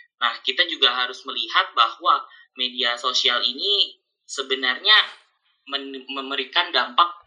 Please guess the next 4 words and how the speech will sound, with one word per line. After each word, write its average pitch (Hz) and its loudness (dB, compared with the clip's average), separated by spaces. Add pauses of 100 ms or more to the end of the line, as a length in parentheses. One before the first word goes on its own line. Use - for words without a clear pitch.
(100)
yang 127 2
positif 135 -4
juga, 139 2 (480)
terutama 139 2